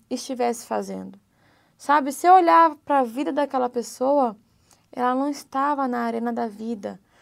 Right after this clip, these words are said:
sendo vulnerável, construindo alguma coisa. E aí cabe a mim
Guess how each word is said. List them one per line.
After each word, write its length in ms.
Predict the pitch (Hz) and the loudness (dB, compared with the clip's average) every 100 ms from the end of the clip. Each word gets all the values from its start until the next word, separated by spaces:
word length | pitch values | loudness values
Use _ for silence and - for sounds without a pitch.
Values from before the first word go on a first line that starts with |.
| _ _ | _ _
sendo 340 | - 254 247 | -8 -4 -4
vulnerável, 760 | 233 247 240 226 214 226 220 208 | -4 -4 -4 -4 -2 -2 -4 -8
construindo 720 | - 220 - 233 226 262 233 | -10 -10 -12 -10 -6 -4 -6
alguma 300 | 202 190 190 | -8 -10 -12
coisa. 440 | - 196 202 202 _ _ _ _ _ _ _ _ _ _ _ _ _ _ _ _ _ _ _ | -14 -14 -14 -18 _ _ _ _ _ _ _ _ _ _ _ _ _ _ _ _ _ _ _
E 80 | - | 2
aí 160 | 262 302 | 2 2
cabe 400 | 320 320 302 320 | 2 2 2 -2
a 140 | - 269 | 0 0
mim 440 | 254 277 311 320 | 0 -2 -4 -6